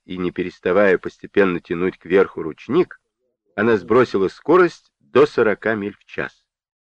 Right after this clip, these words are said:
В конце очереди стояли Роллс-Ройс, а рядом с ним очень грязный оранжевый Дешево. Ни в одном из этих авто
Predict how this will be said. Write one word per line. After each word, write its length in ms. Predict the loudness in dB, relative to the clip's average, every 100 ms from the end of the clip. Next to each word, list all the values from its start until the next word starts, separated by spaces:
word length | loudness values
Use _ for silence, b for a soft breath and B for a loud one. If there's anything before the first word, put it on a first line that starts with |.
| _ _ _ _ _
В 60 | -2
конце 480 | 2 2 4 4 4
очереди 640 | 4 4 4 0 0 0
стояли 720 | -2 0 2 4 4 2 0 0
Роллс-Ройс, 1200 | 0 2 2 -2 _ _ -2 2 4 4 -2 _ -4
а 120 | 0
рядом 360 | 2 2 -2 -6
с 140 | -6
ним 200 | -6 -4
очень 420 | -2 -2 -2 -8
грязный 520 | -2 2 2 0 -4 -4
оранжевый 800 | -2 0 0 -2 -2 2 2 0
Дешево. 640 | -4 -4 -2 -6 -8 -8 -10 _ _ _ _ _ _ _ _ _
Ни 160 | -2 0
в 80 | 0
одном 320 | 2 0 0
из 120 | 2
этих 380 | 0 0 -10 -10 -6
авто 540 | -6 -6 _ 0 0